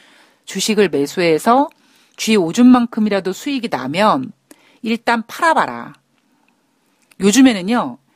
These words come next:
그 다른 증권사 에이치티에스 프로그램은 모르겠습니다만, 제가 케이비 증권을 쓰고 있거든요. 그러니까 구현대 증권이죠.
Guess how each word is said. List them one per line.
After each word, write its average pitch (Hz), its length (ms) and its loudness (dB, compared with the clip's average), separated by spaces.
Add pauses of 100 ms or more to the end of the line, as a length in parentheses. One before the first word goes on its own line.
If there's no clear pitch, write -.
(200)
그 170 720 -4 (480)
다른 269 320 4
증권사 208 1000 0 (220)
에이치티에스 220 520 -4
프로그램은 214 520 0
모르겠습니다만, 165 960 -2 (600)
제가 190 480 0 (100)
케이비 349 340 4
증권을 180 600 2
쓰고 220 240 -4
있거든요. 175 480 -2
그러니까 - 140 -12
구현대 240 440 4
증권이죠. 165 600 -4